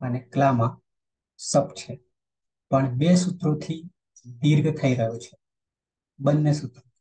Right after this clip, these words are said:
સમામ અષ્ટાનામ દીર્ઘ શેની થી દીર્ઘ થાય છે અને સ્થિવ ક્લમુ ચમામ સિતિ એ સૂત્રથી પણ દીર્ઘ થાય છે. બે સૂત્ર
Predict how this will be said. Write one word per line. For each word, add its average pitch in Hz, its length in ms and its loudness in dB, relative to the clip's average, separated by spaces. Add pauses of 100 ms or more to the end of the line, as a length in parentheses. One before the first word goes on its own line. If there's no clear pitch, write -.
(460)
સમામ 156 400 0 (320)
અષ્ટાનામ 131 640 -2
દીર્ઘ 127 300 -4 (100)
શેની 156 420 0 (1300)
થી 143 240 2
દીર્ઘ 147 400 0
થાય 143 240 -2
છે - 160 -10 (880)
અને 135 220 2 (180)
સ્થિવ 165 440 -4 (380)
ક્લમુ 143 300 2 (100)
ચમામ 135 420 2 (720)
સિતિ 175 420 0 (640)
એ 160 100 -4
સૂત્રથી - 640 -8
પણ 165 160 -10 (420)
દીર્ઘ 123 320 -6
થાય - 240 -20
છે. - 120 -20
બે 151 260 0
સૂત્ર 147 280 -6